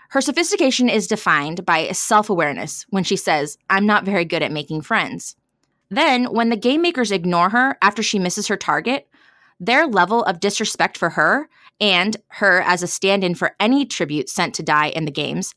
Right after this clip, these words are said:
is unacceptable. She adheres to her own moral code rather than the rules and fires an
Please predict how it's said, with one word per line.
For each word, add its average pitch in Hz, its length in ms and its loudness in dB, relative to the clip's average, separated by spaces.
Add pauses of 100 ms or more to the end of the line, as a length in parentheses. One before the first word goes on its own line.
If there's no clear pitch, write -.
is 208 180 2 (100)
unacceptable. 151 800 -2 (400)
She 226 220 0
adheres 262 340 0
to 233 160 -2
her 190 180 -2
own 247 260 4
moral 156 260 2
code 143 280 -4
rather 165 280 4
than 156 160 -4
the 151 80 -4
rules 160 480 0
and 180 120 -2
fires 190 520 0 (400)
an 185 100 -6